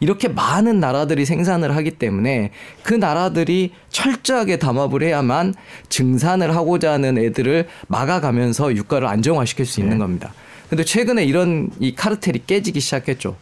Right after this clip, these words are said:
Speaker 1: 첫 번째, 앙골라라는 나라가 오펙 플러스에서 탈퇴하겠다고 선언을 했습니다. 그 말은 이렇게 감산을 하다 보니 유가가 너무 떨어지는 겁니다. 근데 내가 생산해서 팔아도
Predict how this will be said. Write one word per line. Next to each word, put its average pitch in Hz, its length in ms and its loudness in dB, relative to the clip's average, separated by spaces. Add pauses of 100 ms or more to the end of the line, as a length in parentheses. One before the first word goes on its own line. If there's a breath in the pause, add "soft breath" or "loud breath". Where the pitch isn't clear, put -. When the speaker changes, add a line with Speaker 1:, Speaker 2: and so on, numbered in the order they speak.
Speaker 1:
첫 - 160 -6
번째, - 220 -2
앙골라라는 139 640 2
나라가 110 480 -2 (320 loud breath)
오펙 147 260 -2
플러스에서 147 600 -2 (180)
탈퇴하겠다고 151 720 -2
선언을 127 400 -2
했습니다. - 420 -8 (440 loud breath)
그 170 100 -2
말은 165 500 2 (420 loud breath)
이렇게 - 260 -2
감산을 202 580 0
하다 202 200 0
보니 156 300 0
유가가 175 360 0
너무 143 280 2
떨어지는 190 480 0
겁니다. 101 520 -4 (200 loud breath)
근데 190 120 2
내가 196 80 2
생산해서 233 480 0
팔아도 180 640 0